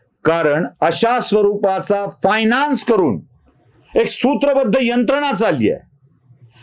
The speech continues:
देशभरातली, राज्यभरातली मुलं मुली शिकण्यासाठी म्हणून, करिअरसाठी म्हणून पुण्यात आलीत आणि शनिवार रविवार हा त्यांच्या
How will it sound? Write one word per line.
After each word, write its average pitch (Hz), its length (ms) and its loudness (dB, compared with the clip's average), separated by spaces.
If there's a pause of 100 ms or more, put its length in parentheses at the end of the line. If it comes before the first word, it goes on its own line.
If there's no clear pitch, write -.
(120)
देशभरातली, 226 1000 0
राज्यभरातली 220 920 0
मुलं 226 340 0
मुली 127 400 -2 (340)
शिकण्यासाठी 233 840 0
म्हणून, 120 400 0 (400)
करिअरसाठी 240 720 0
म्हणून 143 380 0 (440)
पुण्यात 220 400 0
आलीत 147 320 0 (420)
आणि 202 200 2
शनिवार 269 580 0
रविवार 180 460 2 (280)
हा 202 60 2
त्यांच्या 214 440 0